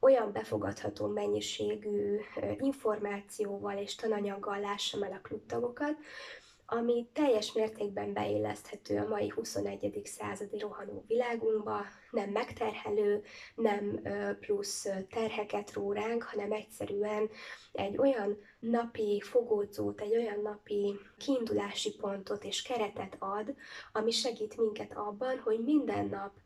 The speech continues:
tudjunk arra szánni egy kis időt, hogy becsekkoljunk önmagunkhoz, hogy minden nap kapjunk valami olyan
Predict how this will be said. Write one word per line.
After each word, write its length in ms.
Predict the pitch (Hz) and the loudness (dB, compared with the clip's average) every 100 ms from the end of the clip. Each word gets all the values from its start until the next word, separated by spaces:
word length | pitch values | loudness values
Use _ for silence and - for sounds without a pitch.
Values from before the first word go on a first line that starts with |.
| - | -12
tudjunk 400 | - 311 226 202 | 0 2 2 0
arra 240 | 202 202 214 | 0 -2 -2
szánni 460 | - 220 202 202 | -4 -2 0 0
egy 140 | 202 - | 0 -2
kis 260 | 226 - | -2 -2
időt, 380 | 220 220 - 104 | -2 -2 0 0
hogy 200 | - 104 | 0 -2
becsekkoljunk 840 | 104 - 113 - - 214 208 214 | -4 -4 -4 -4 0 2 2 0
önmagunkhoz, 1040 | 214 208 208 202 202 208 - 196 196 202 - - - - | -2 -2 -4 -2 -2 -2 -2 -2 0 -2 -6 -12 -14 -2
hogy 140 | 214 | -2
minden 380 | 240 370 294 202 | 2 4 4 4
nap 200 | 196 - | -2 -4
kapjunk 460 | - 214 - 208 202 | -4 -2 0 0 0
valami 260 | 208 214 | -2 0
olyan 360 | 220 208 202 | 0 0 -2